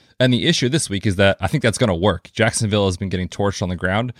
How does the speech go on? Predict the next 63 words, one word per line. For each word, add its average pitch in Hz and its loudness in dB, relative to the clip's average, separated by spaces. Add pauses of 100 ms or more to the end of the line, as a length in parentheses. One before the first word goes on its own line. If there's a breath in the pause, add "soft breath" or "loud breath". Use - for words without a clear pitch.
(280 loud breath)
So 117 0
you 113 2
have 117 4
two 139 0
offenses 113 0
that 98 4
I 98 0
don't 117 0
really 113 -2
trust 117 -4
that 95 -2
are 95 0
probably 117 -2
gonna 120 0
run 113 2
the 104 2
football 98 0
a 95 -10
ton. 92 -2 (480 soft breath)
And 110 2 (100)
like 110 0
I 120 4
said, 101 4
both 104 2
those 107 2
run 107 2
offenses 98 -2
can 95 -6
work 95 0
in 95 -2
this 90 -4
game. 101 -2
So - -8
it 104 -6
could 185 2
just 165 -2
be, 135 0
like, 120 0
a 92 -6
slow 107 2 (480 soft breath)
game 101 0
where, 92 0
because 101 0
they're 101 0
running 98 2
so - -2
much, 87 -2
the 95 -6
clock 98 2
is 90 -2
just - -4 (200)
ticking 95 -2
over 90 0
and 92 -2
over 87 0
and 92 0
over 101 2
again. 87 0
It 87 -4
doesn't 92 -2
really 82 -8
get 92 -2
there. 113 2